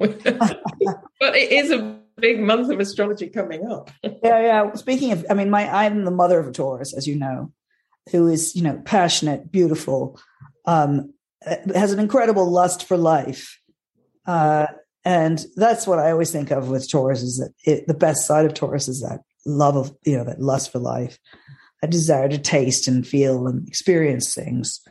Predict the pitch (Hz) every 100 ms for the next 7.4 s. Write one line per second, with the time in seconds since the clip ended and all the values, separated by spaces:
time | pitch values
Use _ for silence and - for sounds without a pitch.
0 | _ 196 233 151 - 165 160 147 139 147
1 | 151 175 175 175 - 156 170 160 160 160
2 | 143 139 139 - 147 143 120 120 147 127
3 | 135 135 131 127 139 139 131 - - 127
4 | - _ - _ _ 196 190 185 - 170
5 | 160 156 - - 226 240 - - 196 214
6 | 208 220 262 262 - 208 202 190 156 139
7 | - - -